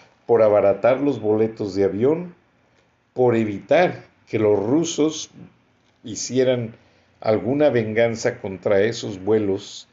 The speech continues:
que llevaban inmigrantes ucranianos. Y en este momento, la seguridad en la,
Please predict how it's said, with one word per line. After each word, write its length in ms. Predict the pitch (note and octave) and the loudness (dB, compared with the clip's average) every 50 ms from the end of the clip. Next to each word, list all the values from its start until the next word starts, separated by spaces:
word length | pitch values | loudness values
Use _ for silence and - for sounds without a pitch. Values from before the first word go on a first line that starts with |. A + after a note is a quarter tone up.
| _ _ _ _ _ _ _ _ | _ _ _ _ _ _ _ _
que 140 | - G#2+ | -12 -10
llevaban 500 | F2+ F#2+ G2 F#2 G2 G#2 A2 A2+ G#2+ G2+ | -4 -2 0 2 2 4 4 2 0 0
inmigrantes 840 | G2+ G2 F#2+ F#2+ G2 F#2 F#2+ G2 G2+ G2+ G2+ G2+ - G#2+ G2+ - - | -4 -8 -6 -6 -6 -4 -2 0 0 0 -2 -4 -6 -8 -8 -8 -10
ucranianos. 1000 | F2 - - F#2 F2+ F2 F#2 G2+ A2 B2 A#2+ G#2 G#2 A2+ G#2 - - - - - _ _ _ _ _ _ _ _ _ _ _ | -14 -14 -10 -8 -8 -6 -6 -2 0 0 0 0 -4 -8 -10 -10 -14 -18 -20 -20 _ _ _ _ _ _ _ _ _ _ _
Y 320 | - D#3+ E3+ F3 F3 - | -8 -6 -6 -6 -6 -6
en 180 | - C#3 A#2+ C3 | -6 -4 -2 -2
este 280 | D3 C#3+ - - D#3+ C#3 | -2 -2 -2 -4 -4 -2
momento, 720 | C3+ C3+ C3 B2+ C3+ C3+ B2 A2 - - - A#2+ C#3 - - _ _ _ _ _ _ _ | 0 0 0 0 -2 -2 -2 -6 -8 -8 -8 -8 -8 -8 -14 _ _ _ _ _ _ _
la 260 | A#2 A#2+ A#2 A#2 A2 | -2 0 2 2 2
seguridad 680 | A2 - A#2+ G#2+ F#2+ G#2+ A2 G#2+ G#2+ A2 A2+ B2 A#2+ B2 | 0 -2 -4 -4 -4 -4 -4 -4 -2 0 2 2 2 0
en 160 | B2 A#2+ A2+ | -2 -2 -2
la, 100 | A2 | -2